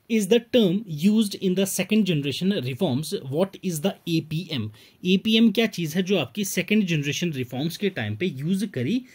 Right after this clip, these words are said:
गई थी? यस, बताइए एपीएम क्या है ये? अ, Administrator and Persons Mentor, Administrator and People's Mechanism, Administrator Prize Mechanism, Administrator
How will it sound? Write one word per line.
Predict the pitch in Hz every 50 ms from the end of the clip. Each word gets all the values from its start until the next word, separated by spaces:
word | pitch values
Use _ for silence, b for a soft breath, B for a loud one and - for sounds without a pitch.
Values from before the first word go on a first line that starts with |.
| B B B B 196
गई | 175 160 117 95
थी? | - - 101 - _ _ - -
यस, | 202 190 - - -
बताइए | 127 147 143 175 165 156 123 107 - -
एपीएम | 185 208 226 226 226 - 196 190 196 190 - 104 92 101 - _ _ _ _ - -
क्या | 214 196
है | 135 117 101 92
ये? | 95 104 B B B B B B B B
अ, | 127 131 127 131 139 - - 143
Administrator | 147 165 175 190 202 196 - - - 170 185 185 - 214 170 - -
and | 131 135 151 147 -
Persons | 165 156 151 - 185 185 190 185 -
Mentor, | 185 175 160 175 180 - 165 165 - - _ _ _ - - -
Administrator | 139 160 165 175 175 170 - - 175 165 165 196 185 151
and | 147 147 147 151 - -
People's | 175 175 - 196 190 190 -
Mechanism, | 175 165 156 165 156 160 156 175 180 185 b b b b b b b -
Administrator | 143 170 175 180 190 202 - - - 170 160 160 - 151
Prize | 147 190 - - 160 160 175 220 202 202
Mechanism, | 208 190 190 180 175 160 165 185 190 190 b b b b b b b 143
Administrator | 151 175 180 185 196 202 196 - - 196 185 185 202 196